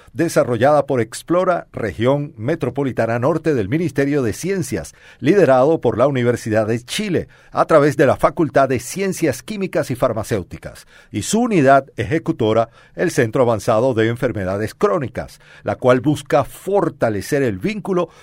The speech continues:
entre investigadores, divulgadores y la sociedad a través de encuentros virtuales participativos que promuevan la socialización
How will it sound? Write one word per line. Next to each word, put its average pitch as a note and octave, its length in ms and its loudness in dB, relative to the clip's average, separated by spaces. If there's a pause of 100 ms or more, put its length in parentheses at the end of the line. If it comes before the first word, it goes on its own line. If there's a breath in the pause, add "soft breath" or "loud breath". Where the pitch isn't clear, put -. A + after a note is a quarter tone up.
(120)
entre D#3+ 320 0
investigadores, C3+ 1000 2 (100)
divulgadores A#2+ 1200 0
y B2 120 -2
la G#2+ 180 -4
sociedad D3 560 -2 (320 loud breath)
a D#3+ 140 -8
través C3+ 320 2
de C#3 120 4
encuentros B2+ 480 -2
virtuales D#3+ 840 -2
participativos E3 920 0 (280 soft breath)
que C#3 100 2
promuevan B2 540 0
la F2+ 100 -6
socialización C#3 920 -2